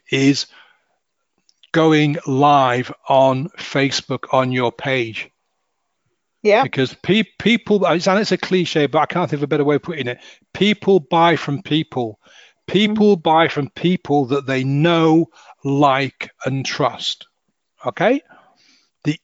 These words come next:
Speaker 1: easiest and simplest way to get in front of potential people so they can actually see you and get to know you and get to like you is you pick up your phone, click your Facebook app and press go live and then talk to your phone.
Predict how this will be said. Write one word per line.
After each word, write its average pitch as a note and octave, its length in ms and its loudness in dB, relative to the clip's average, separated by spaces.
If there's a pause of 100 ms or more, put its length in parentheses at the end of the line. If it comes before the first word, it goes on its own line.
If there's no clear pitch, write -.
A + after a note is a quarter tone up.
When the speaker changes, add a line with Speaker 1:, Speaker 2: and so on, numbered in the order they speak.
Speaker 1:
easiest A3 640 4
and D#3+ 160 2
simplest G3 760 -2
way D#3 380 -2
to - 160 -8
get C#3 180 -4
in C3+ 120 -6
front G3+ 300 -2
of D#3+ 180 -6
potential E3+ 560 -2
people - 280 -6
so A#2+ 80 -12
they F3+ 140 0
can F#3+ 140 -2
actually F#3 260 -4
see - 380 0
you D3+ 360 0 (320)
and B2+ 80 -8
get C#3 160 -4
to - 140 -8
know F#3+ 320 2
you D#3 340 0
and A#2+ 100 -6
get C3+ 140 -4
to C#3 100 -8
like D#3+ 360 0
you C#3 160 0 (300)
is C3 200 -2
you B2+ 100 0
pick - 280 -2
up - 100 -8
your D#3 120 2
phone, C#3+ 480 0 (480)
click - 260 -2
your F3+ 120 2
Facebook C#3+ 520 -4
app C#3+ 300 -2 (180)
and C#3+ 160 -2
press - 380 -2 (200)
go C#3+ 220 2
live C3 540 0
and B2 100 -6
then B2 260 -2
talk - 560 4
to C#3+ 300 2
your C3+ 240 0
phone. A#2 480 -4